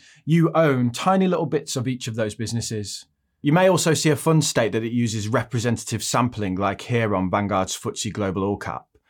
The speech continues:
This means that instead of buying the whole index and copying it exactly,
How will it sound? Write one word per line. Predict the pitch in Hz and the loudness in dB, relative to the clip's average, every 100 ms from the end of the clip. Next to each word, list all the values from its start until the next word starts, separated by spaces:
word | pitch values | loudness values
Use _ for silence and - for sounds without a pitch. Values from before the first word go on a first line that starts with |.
| _ _ | _ _
This | 180 165 | 0 4
means | 175 151 127 | 4 4 2
that | 131 | 0
instead | 135 - 165 | 2 2 2
of | 160 | 2
buying | 160 147 | 2 2
the | 135 | 2
whole | 117 147 147 | 0 2 4
index | 120 104 - - | 2 0 -2 -4
and | 104 | -4
copying | 117 113 110 104 | -4 -4 -2 -2
it | 101 | -4
exactly, | 95 104 123 - 98 82 | -4 -2 -2 -4 -8 -6